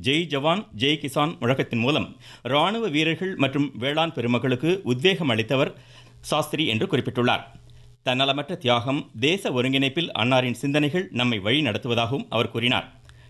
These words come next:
விடுதலை போராட்ட வீரர் கொடிகாத்த குமரனின் தொண்ணூற்று நான்காவது நினைவு தினம் இன்று அனுசரிக்கப்படுவதையொட்டி அன்னாருக்கும் குடியரசு துணைத் தலைவர் அஞ்சலி செலுத்தினார். இந்தியா, பிரான்ஸ் இடையே புத்தாக்கம், தொழில்நுட்பம், ஸ்டார்ட் அப், சுகாதாரம், கல்வி உள்ளிட்ட துறைகளில் ஒத்துழைப்பை வலுப்படுத்தும் நடவடிக்கைகள் முன்னெடுத்துச் செல்லப்படும் என்று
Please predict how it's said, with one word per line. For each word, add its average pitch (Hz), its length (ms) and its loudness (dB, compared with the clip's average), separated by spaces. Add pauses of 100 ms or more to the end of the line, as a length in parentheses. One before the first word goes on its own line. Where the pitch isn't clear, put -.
(140)
விடுதலை 131 400 0
போராட்ட 127 380 0
வீரர் 123 360 0
கொடிகாத்த 131 420 0
குமரனின் 123 520 0
தொண்ணூற்று 135 380 0
நான்காவது 135 500 2
நினைவு 104 260 0
தினம் 123 300 0
இன்று 143 260 0
அனுசரிக்கப்படுவதையொட்டி 98 1000 0 (140)
அன்னாருக்கும் 120 440 0 (120)
குடியரசு 127 420 -2
துணைத் 120 240 0
தலைவர் 131 340 0
அஞ்சலி 110 300 0
செலுத்தினார். 120 540 -2 (240)
இந்தியா, 247 440 0
பிரான்ஸ் 202 380 0
இடையே 180 320 2
புத்தாக்கம், 196 640 0
தொழில்நுட்பம், 170 580 2
ஸ்டார்ட் 160 420 2
அப், 190 100 -2
சுகாதாரம், 156 680 0
கல்வி 160 440 0
உள்ளிட்ட 131 280 2
துறைகளில் 147 500 0
ஒத்துழைப்பை 175 520 2
வலுப்படுத்தும் 143 520 0
நடவடிக்கைகள் 131 680 2
முன்னெடுத்துச் 147 440 2
செல்லப்படும் 110 380 0
என்று 113 320 2